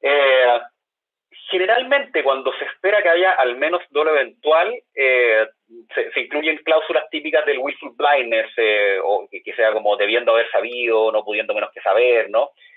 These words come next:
Eh, y en este caso no se ha hecho. Entonces, yo creo que, que hay que, eh,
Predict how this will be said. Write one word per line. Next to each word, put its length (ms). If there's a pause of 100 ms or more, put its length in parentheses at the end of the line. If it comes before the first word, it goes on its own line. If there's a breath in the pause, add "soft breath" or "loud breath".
(140 soft breath)
Eh, 240
y 60
en 80
este 160
caso 200
no 120
se 80
ha 160
hecho. 220
Entonces, 380 (420 soft breath)
yo 120
creo 220
que, 340
que 80
hay 320
que, 140
eh, 100